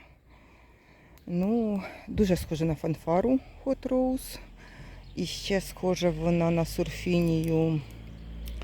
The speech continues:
Hot Rose. От, е,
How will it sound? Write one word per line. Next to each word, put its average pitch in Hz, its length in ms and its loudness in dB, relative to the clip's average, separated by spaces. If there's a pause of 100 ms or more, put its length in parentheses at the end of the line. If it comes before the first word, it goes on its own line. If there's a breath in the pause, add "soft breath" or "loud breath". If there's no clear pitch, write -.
(520 loud breath)
Hot 180 400 2
Rose. 180 680 2 (1120 loud breath)
От, - 380 -4
е, - 360 -2